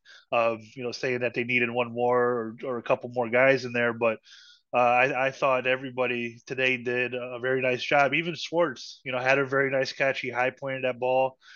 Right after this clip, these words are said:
and, and came down with it. Um, I thought the way they utilized him today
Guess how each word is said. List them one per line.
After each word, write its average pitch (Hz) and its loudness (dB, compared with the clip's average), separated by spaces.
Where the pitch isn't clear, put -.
and, 127 -6
and 131 -8
came 131 -6
down 127 6
with 127 -2
it. 139 2
Um, 120 2
I 127 -2
thought 131 -2
the 135 -6
way 127 -2
they 123 -4
utilized 123 -2
him 127 -8
today 123 4